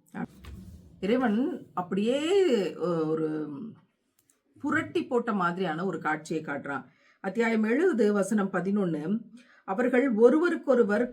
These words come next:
காட்டப்பட செய்வார்கள், ஆனால் அவர்கள் தன்னுடைய புதல்வர்களை அந்த நாளின் வேதனைக்கு ஈடாக கொடுக்க விரும்புவார்கள்."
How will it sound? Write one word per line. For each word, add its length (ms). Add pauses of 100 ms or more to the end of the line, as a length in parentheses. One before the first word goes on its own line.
காட்டப்பட 600
செய்வார்கள், 1160 (640)
ஆனால் 840 (120)
அவர்கள் 640
தன்னுடைய 340 (100)
புதல்வர்களை 720
அந்த 300
நாளின் 500
வேதனைக்கு 680
ஈடாக 640
கொடுக்க 360
விரும்புவார்கள்." 800